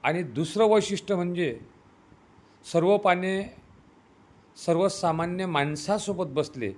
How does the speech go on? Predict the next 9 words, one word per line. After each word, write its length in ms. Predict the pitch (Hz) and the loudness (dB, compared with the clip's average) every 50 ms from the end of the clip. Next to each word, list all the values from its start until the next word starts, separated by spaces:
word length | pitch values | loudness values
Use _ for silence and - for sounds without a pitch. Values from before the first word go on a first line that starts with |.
| - - _ _ _ _ _ _ _ _ _ _ - | -12 -20 _ _ _ _ _ _ _ _ _ _ -10
म्हणजे 220 | 123 131 135 147 | -8 -6 -6 -6
सुधाकर 420 | 143 - 139 123 139 139 156 156 147 | -6 -6 -2 0 0 0 2 0 -2
पाटील 300 | 147 151 135 151 147 143 | -2 -2 -2 -2 -2 -4
असो 260 | 147 143 - 160 156 | -4 -4 -4 -4 -4
की 140 | 151 156 147 | -4 -4 -4
गजानन 420 | 117 120 117 120 135 135 139 135 | -2 -2 0 0 0 -2 -2 -4
भाऊ 180 | 120 127 143 143 | -4 -2 -2 -2
लवटे 380 | 120 107 107 113 110 147 139 | 0 -2 -2 -2 -2 -2 -2
असो, 300 | 135 135 - 120 101 92 | -2 -2 -4 -8 -10 -10